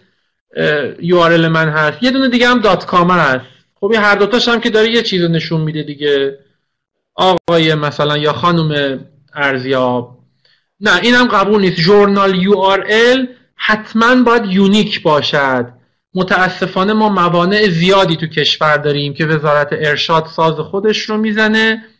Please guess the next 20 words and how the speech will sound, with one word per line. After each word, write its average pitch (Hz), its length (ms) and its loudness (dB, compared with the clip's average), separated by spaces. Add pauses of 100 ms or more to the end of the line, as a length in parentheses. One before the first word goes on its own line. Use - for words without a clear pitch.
(720)
وزارت 151 440 0
بهداشت 147 640 0
ساز 156 320 0
خودش 214 480 -2
رو 220 80 -2
می‌زنه، 226 480 2
مجله 202 500 2
هم 233 180 0
مجبور 196 440 0
است 226 200 0
بالاخره 202 360 0
هم 196 240 0
برای 180 520 -4
خودش 208 260 -2
گاهن 185 400 0
تا 208 120 -6
سه 233 240 -2
تا 226 160 0
دامین 196 400 0
هم 202 400 -2